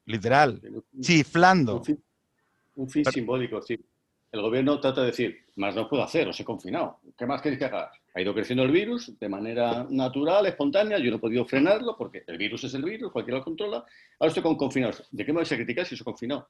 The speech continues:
Speaker 2: Más no puedo hacer. Y ahora os toca a vosotros comportaros. Y si no os comportáis,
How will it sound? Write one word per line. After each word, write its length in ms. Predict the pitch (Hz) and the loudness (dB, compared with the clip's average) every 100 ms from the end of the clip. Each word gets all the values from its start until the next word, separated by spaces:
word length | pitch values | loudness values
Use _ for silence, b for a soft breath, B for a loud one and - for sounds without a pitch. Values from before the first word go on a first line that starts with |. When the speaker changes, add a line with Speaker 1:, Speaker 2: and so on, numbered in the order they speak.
| - | -4
Speaker 2:
Más 240 | 127 185 | -2 -2
no 140 | 147 104 | -4 -8
puedo 180 | 98 85 | -10 -10
hacer. 320 | - 196 - _ _ _ _ 101 | -8 -8 -8 _ _ _ _ -6
Y 140 | 95 | -2
ahora 340 | 107 139 160 - - | 2 2 0 -4 -6
os 200 | 104 - | -4 -2
toca 180 | 143 | -2
a 20 | 123 | -2
vosotros 320 | - 135 - | -4 -8 -10
comportaros. 560 | 101 101 98 101 85 - | -8 -6 -2 -2 -4 -8
Y 80 | 123 | -4
si 100 | 139 | -4
no 80 | 180 | -2
os 40 | |
comportáis, 500 | 180 170 160 190 | -4 -6 -4 -6